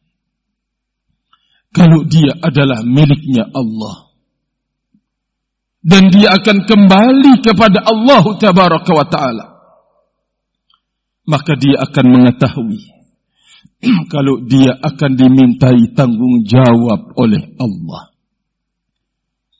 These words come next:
akan ditanyai oleh Allah Jalla wa Ala. Atau pertama, dia akan tahu kalau dia akan berdiri di hadapan Allah.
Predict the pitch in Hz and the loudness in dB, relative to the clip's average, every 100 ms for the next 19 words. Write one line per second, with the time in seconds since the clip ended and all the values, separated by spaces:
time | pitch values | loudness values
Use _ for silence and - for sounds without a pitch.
0 | _ _ _ _ _ _ _ 196 208 226 | _ _ _ _ _ _ _ 0 2 4
1 | 214 220 - 214 208 220 214 226 302 294 | 4 4 2 2 4 4 4 4 2 0
2 | - 214 196 202 202 196 208 165 151 185 | 0 0 0 0 -2 2 2 0 0 2
3 | 165 151 131 127 127 110 110 - - - | 2 2 0 -2 0 -2 -4 -12 -20 -20
4 | _ _ _ _ _ _ _ _ _ _ | _ _ _ _ _ _ _ _ _ _
5 | _ _ _ _ _ _ _ 208 208 240 | _ _ _ _ _ _ _ -2 0 2
6 | 277 359 220 - - _ _ - 202 202 | -2 -4 -12 -20 -20 _ _ -2 0 2
7 | 208 226 220 220 208 208 - 220 196 226 | 4 4 4 4 2 0 0 0 0 0
8 | 254 254 254 214 220 220 233 185 165 220 | 0 2 0 0 2 2 2 0 2 2
9 | 247 - 226 208 185 233 196 170 339 320 | 2 0 2 4 4 2 0 0 2 4
10 | 254 226 196 196 160 175 156 151 107 92 | 4 2 2 0 0 -4 -2 -6 -6 -12